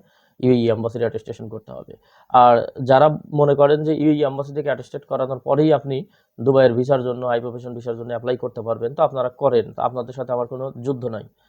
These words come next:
হ্যাঁ, শত্রুতাও নাই, দর কষাকষিও নাই। তবে আমার মাধ্যমে যারা কাজ করাবেন তাদেরকে আমি অনুরোধ করব, যারা ইউএই embassy থেকে অ্যাটেস্টেড করানোর পরেও, আহ, আমার মাধ্যমে কাজ করাতে চান, অবশ্যই ডকুমেন্টসটা আমার কাছে অথবা দুবাইতে আছে আপনার এরকম কোনো আত্মীয়র কাছে পাঠাবেন।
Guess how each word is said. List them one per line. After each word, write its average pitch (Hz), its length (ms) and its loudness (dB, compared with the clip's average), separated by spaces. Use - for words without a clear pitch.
হ্যাঁ, 120 300 2
শত্রুতাও 131 480 0
নাই, 143 280 -4
দর 127 220 0
কষাকষিও 117 480 -6
নাই। - 180 -18
তবে 156 120 6
আমার 156 240 6
মাধ্যমে 185 280 2
যারা 165 180 0
কাজ 151 180 -2
করাবেন 139 380 -2
তাদেরকে 127 360 -6
আমি 131 120 -4
অনুরোধ 127 320 -8
করব, 143 240 -8
যারা 127 160 0
ইউএই 131 300 -2
embassy 131 300 -8
থেকে 139 140 -8
অ্যাটেস্টেড 131 380 -6
করানোর 135 320 -4
পরেও, 135 320 0
আহ, - 520 -12
আমার 127 320 4
মাধ্যমে 139 300 4
কাজ 135 180 -6
করাতে 127 280 -6
চান, 147 160 -6
অবশ্যই 151 360 -2
ডকুমেন্টসটা 143 520 -4
আমার 143 280 0
কাছে 156 220 -6
অথবা 147 320 0
দুবাইতে 131 380 -4
আছে 135 180 -6
আপনার 123 240 -8
এরকম 117 280 -8
কোনো 123 140 -8
আত্মীয়র 117 300 -6
কাছে 117 200 -10
পাঠাবেন। 156 420 2